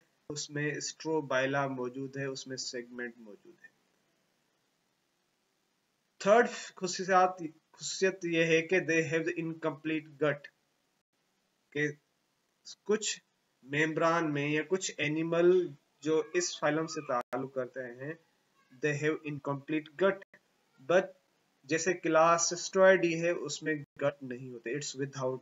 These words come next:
gut। Fourth characteristic is that के somewhat cephalized, के यहाँ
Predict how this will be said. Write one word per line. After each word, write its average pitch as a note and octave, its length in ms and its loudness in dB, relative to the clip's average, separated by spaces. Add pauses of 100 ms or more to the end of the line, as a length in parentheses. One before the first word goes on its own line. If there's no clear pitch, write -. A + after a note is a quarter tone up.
(140)
gut। G2+ 160 -4 (2500)
Fourth A#3+ 280 6 (140)
characteristic G3 800 2 (720)
is F3 180 -2
that D3+ 220 4 (680)
के E3 120 0 (180)
somewhat F#3+ 500 6 (140)
cephalized, F3 720 4 (920)
के E3 180 0
यहाँ E3+ 480 4